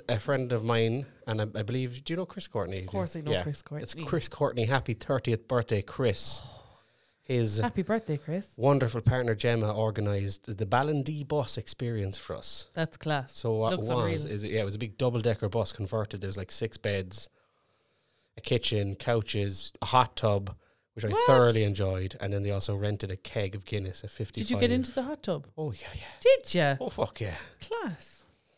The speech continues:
Speaker 1: Um, and then I really want one, so it was a really bad idea
Speaker 2: Put it
Speaker 1: for
Speaker 2: into
Speaker 1: me
Speaker 2: the
Speaker 1: to get into the,
Speaker 2: conservatory.
Speaker 1: yeah.
Speaker 2: <laughs>
Speaker 1: So if you wanna donate on coffee, it's, uh,
Speaker 2: <laughs>
Speaker 1: coffee dot com forward slash langirlpod. Uh,
Speaker 2: What we could do, if you want, is during the summer we could get you a paddling pool from Aldi, and then we could fill it with,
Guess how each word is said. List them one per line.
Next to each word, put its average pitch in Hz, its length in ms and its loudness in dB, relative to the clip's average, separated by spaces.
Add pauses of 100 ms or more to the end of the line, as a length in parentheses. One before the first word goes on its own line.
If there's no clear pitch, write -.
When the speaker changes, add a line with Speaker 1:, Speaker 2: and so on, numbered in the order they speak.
(280)
Speaker 1:
Um, 101 460 0 (160)
and 101 220 0
then 104 320 0 (100)
I 110 60 -6
really 107 180 0
want 110 240 2
one, 98 180 -4 (680)
so - 160 -4
it 104 80 2
was 104 100 0
a 107 40 0
really 110 120 0
bad 110 220 6
idea 107 200 4
Speaker 2:
Put 110 100 8
it 107 40 6
Speaker 1:
for 110 60 6
Speaker 2:
into 117 140 6
Speaker 1:
me - 20 8
Speaker 2:
the 190 100 4
Speaker 1:
to - 0 -
get 208 180 8
into 214 220 8
the, - 80 6
Speaker 2:
conservatory. 175 300 4 (480)
Speaker 1:
yeah. 254 60 4
Speaker 2:
<laughs> - 20 -
Speaker 1:
So 131 140 4 (100)
if 143 100 -2
you 175 60 6
wanna 175 160 10
donate 151 260 8
on 135 100 6
coffee, 135 520 2 (560)
it's, 175 240 6
uh, 120 400 8
Speaker 2:
<laughs> - 100 -18
Speaker 1:
coffee 117 340 4
dot 123 200 6
com 117 240 4
forward 120 220 6
slash 117 260 4
langirlpod. 113 720 2
Uh, 113 340 4
Speaker 2:
What 220 120 4
we 247 80 6
could 247 240 2
do, 208 140 0
if 190 100 -4
you 202 80 -2
want, 233 260 0
is 175 180 -4
during 180 220 0
the 165 60 -6
summer 202 240 0
we 180 100 -2
could 175 160 -8
get - 200 2
you 180 40 4
a 175 40 4
paddling 180 360 4
pool 160 160 0
from 160 140 -4
Aldi, 170 340 2
and 147 100 0
then 160 60 0
we 160 80 0
could 151 140 -8
fill 170 160 0
it 156 80 -2
with, 139 120 -4